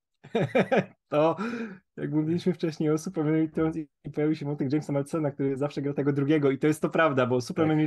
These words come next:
Speaker 1: Returns, X-Men, Sonic, bo
Speaker 2: Tak.
Speaker 1: tam był Sonic i
Speaker 2: Sonic,
Speaker 1: Knuckles, nie?
Speaker 2: tak.
Speaker 1: I on był, został drugi, e, dru-, w dwójce.
Speaker 2: Tak. A, a Mulholland, a jeszcze o Mulholland Drive,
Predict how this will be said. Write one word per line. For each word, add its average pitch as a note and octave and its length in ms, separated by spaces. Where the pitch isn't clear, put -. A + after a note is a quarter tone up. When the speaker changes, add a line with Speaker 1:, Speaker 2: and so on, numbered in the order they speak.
Speaker 1:
Returns, D#3+ 400
X-Men, D#3 580
Sonic, C#3+ 460
bo C#3+ 100
Speaker 2:
Tak. - 100
Speaker 1:
tam G#3+ 140
był F3+ 120
Sonic F#3 320
i F3 100
Speaker 2:
Sonic, E3 40
Speaker 1:
Knuckles, C#3+ 360
nie? D#3 80
Speaker 2:
tak. B3+ 300
Speaker 1:
I D#4 40
on A#3 160
był, A#3 140
został F#3+ 320
drugi, D#3+ 400
e, D3 220
dru-, D3 200
w C#3 40
dwójce. C3+ 400
Speaker 2:
Tak. - 120
A, D#3+ 140
a E3+ 60
Mulholland, F3 520
a D#3 180
jeszcze D#3 220
o D3+ 100
Mulholland D3 420
Drive, G2 340